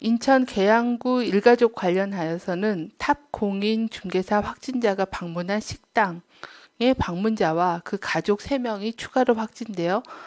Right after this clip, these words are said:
총 열다섯 명이 확인되었습니다.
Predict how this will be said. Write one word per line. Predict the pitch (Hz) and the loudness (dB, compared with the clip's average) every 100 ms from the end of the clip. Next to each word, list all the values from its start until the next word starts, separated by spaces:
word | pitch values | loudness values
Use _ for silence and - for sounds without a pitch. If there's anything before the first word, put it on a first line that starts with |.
| - - | -20 -2
총 | - 277 190 | 2 4 4
열다섯 | 165 190 - 175 - 226 | 2 2 -2 -6 -2 -2
명이 | 214 196 185 214 | -2 -4 -4 -4
확인되었습니다. | 214 254 254 233 175 - 175 156 160 160 | -4 -2 -2 -2 -4 -6 -8 -8 -6 -8